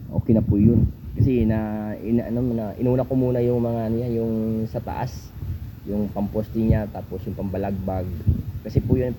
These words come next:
sampayan po yun na maliit. Ayan po, gagamitin po kasi sa school, kaya sabi ko, "Sige, ah, gagawin ko ngayon." Ayan, ayan po. Maganda po sana kung merong katam, ah, grinder para ba, padaanan na lang sana yan, tapos na.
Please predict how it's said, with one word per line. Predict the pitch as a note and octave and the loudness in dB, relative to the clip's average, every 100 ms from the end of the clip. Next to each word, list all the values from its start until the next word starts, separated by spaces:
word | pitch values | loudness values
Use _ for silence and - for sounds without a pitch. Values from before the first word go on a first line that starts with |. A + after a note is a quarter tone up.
| - | -6
sampayan | C#3 B2+ D#3+ D#3+ D#3+ | -4 -2 2 2 4
po | D#3+ | 2
yun | D3 | 4
na | C#3+ | 2
maliit. | A#2+ A#2+ D3+ D#3+ - - - - - - - - - F2+ | 0 -2 -4 -6 -14 -16 -16 -16 -18 -16 -16 -16 -14 -8
Ayan | G2+ | -8
po, | G#2+ A#2 | -4 0
gagamitin | A2+ C3 C3+ C3 - | 2 2 0 -4 -6
po | A#2+ | -10
kasi | - | -6
sa | A2+ | -8
school, | - A#2+ A2+ | -6 0 0
kaya | - G#2+ G#2+ G#2+ F#2 - - - - | 2 -2 -2 -4 -8 -14 -16 -14 -12
sabi | F#2 G2 | -10 -10
ko, | |
"Sige, | - G#2+ G2+ G#2 - - - - - - - | -10 -8 -8 -8 -12 -12 -12 -6 -4 -4 -6
ah, | E2+ F2+ F#2 F#2 F#2 F#2+ | -8 -6 -6 -6 -6 -2
gagawin | G2 G2 G2+ G#2 | 0 2 0 0
ko | G2 F#2 | -2 -2
ngayon." | F#2 G#2 - - - - - - - - - | -2 -4 -6 -14 -14 -14 -14 -14 -14 -14 -12
Ayan, | F2 D#2+ D#2 | -10 -8 -6
ayan | E2+ - | -6 -6
po. | - - - - - | -8 -8 -10 -8 -6
Maganda | G2+ A#2 A#2 - | 0 2 2 0
po | |
sana | B2 B2+ A#2+ | -2 -2 -2
kung | A2+ | 0
merong | A2 G#2+ G#2 | 0 0 -2
katam, | G#2+ A2+ A2 G#2+ A2+ | -4 -2 -2 -4 -6
ah, | F#2 G2 G2 F#2+ F#2+ G2 F#2+ G2 F2+ - - | -6 -4 -4 -6 -4 -4 -4 -4 -6 -10 -6
grinder | - B2 B2 A#2 A2 | 0 0 2 0 0
para | A2 A2 A2 | -2 0 0
ba, | A2 G#2+ - | 0 -2 -4
padaanan | A#2+ A#2+ A2+ A#2+ A#2 | 2 0 0 -12 -10
na | A#2 | -12
lang | A2+ | -12
sana | A#2 A2 | -12 -12
yan, | A2+ | -14
tapos | A2+ - A2 - | -16 -18 -20 -12
na. | C3+ | -10